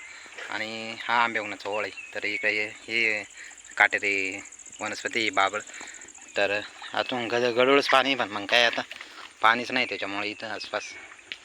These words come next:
तर बघा आंघोळ पण झाली मी म्हशींची आता. तर चला मित्रांनो, मित्रांनो अशा प्रकारे म्हशी इथं पाणी पितात आणि पाणी पिऊन झाल्यानंतर आता आम्ही जाणार आहे घरी. तर चला ग, चला जाऊ घरी चला. तर निघालं बघा,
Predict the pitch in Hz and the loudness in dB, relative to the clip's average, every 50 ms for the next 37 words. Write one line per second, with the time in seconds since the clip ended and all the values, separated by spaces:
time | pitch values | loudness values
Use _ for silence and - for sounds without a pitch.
0 | - - - 117 113 110 107 117 117 127 - - - - - - - - - - | -18 -6 -2 0 0 2 2 4 4 2 0 -2 -14 -20 -20 -20 -20 -20 -20 -20
1 | _ - - 98 101 101 110 - - 104 104 107 110 101 101 87 92 92 - - | _ -18 -12 -10 -6 -6 -6 -4 -6 -8 -2 -2 -2 -2 -2 -6 -8 -10 -12 -12
2 | - - - - - 107 101 - - 92 90 - 92 90 - - 90 - - _ | -12 -10 -10 -10 -6 -6 -6 -6 -6 -8 -8 -4 -4 -6 -6 -6 -14 -14 -16 _
3 | - - - - - - - - - - - - - - - - _ - 104 101 | -20 -20 -20 -20 -20 -20 -20 -20 -20 -20 -20 -20 -20 -20 -20 -18 _ 0 0 2
4 | 101 98 101 98 - - - - _ - _ - _ _ - - 110 110 113 110 | 4 4 2 2 0 -8 -16 -20 _ -20 _ -20 _ _ -6 -4 -2 -2 -2 -4
5 | 107 - 110 107 104 104 - _ - _ - - - - - _ _ _ _ _ | -6 -8 -8 -8 -8 -10 -12 _ -20 _ -20 -20 -20 -20 -20 _ _ _ _ _
6 | _ _ _ _ _ _ _ _ _ _ - 123 - 127 123 113 117 127 - - | _ _ _ _ _ _ _ _ _ _ -8 -4 2 2 2 2 2 -2 -4 -4
7 | 117 110 - 120 - 120 113 - 110 107 104 107 110 123 123 - - 110 - - | -2 -2 -2 0 2 0 2 2 2 2 4 2 4 2 2 2 4 2 4 4
8 | - - 104 98 98 92 98 95 113 113 - - - 101 - - 117 117 117 113 | 4 6 6 4 4 0 -2 -2 -2 -2 -2 -4 -8 -6 2 4 4 4 4 2
9 | 113 113 113 113 123 127 120 113 110 110 101 117 110 107 - - 120 117 110 113 | -2 -2 0 2 2 2 2 0 -2 0 2 4 4 4 4 2 2 2 2 2
10 | 113 120 120 120 113 110 107 110 110 110 113 113 110 113 117 101 - - - - | 2 0 -2 0 0 0 0 2 0 0 0 -2 -2 -4 -4 -4 -6 -8 -12 -18
11 | - - - - - - - - 143 143 143 123 127 117 - - - - - - | -18 -18 -14 -10 -10 -4 2 4 4 4 4 2 0 -2 -6 -8 -8 -8 -2 4
12 | 131 131 139 135 123 131 123 113 113 127 120 110 - 131 127 120 - - - - | 4 4 4 4 4 4 4 4 2 0 0 4 4 6 6 6 2 0 -10 -12
13 | - - 117 113 117 117 120 123 120 113 104 107 113 117 | -6 -4 -2 -2 0 0 2 4 4 4 4 2 2 2